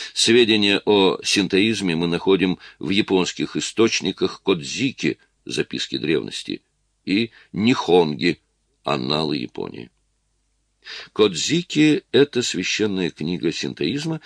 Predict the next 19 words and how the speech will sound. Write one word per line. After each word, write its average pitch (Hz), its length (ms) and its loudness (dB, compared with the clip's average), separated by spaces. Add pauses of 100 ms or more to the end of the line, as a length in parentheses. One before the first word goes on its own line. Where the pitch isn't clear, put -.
(220)
хотя, 90 260 4
конечно, 131 640 -2
отмечают 82 920 0 (240)
Арутюнов 87 840 -2
и 76 100 -6
Светлов 90 540 0 (260)
не 156 200 4
в - 80 -2
том 104 240 2
смысле, 73 440 -2
как - 340 -4
Библия 82 640 0
в - 60 -14
христианстве 113 800 -2
или 87 320 0
Коран 82 540 -2 (100)
в 80 160 -4
исламе. 62 420 -6 (1080)
«Кодзики, — 80 840 -4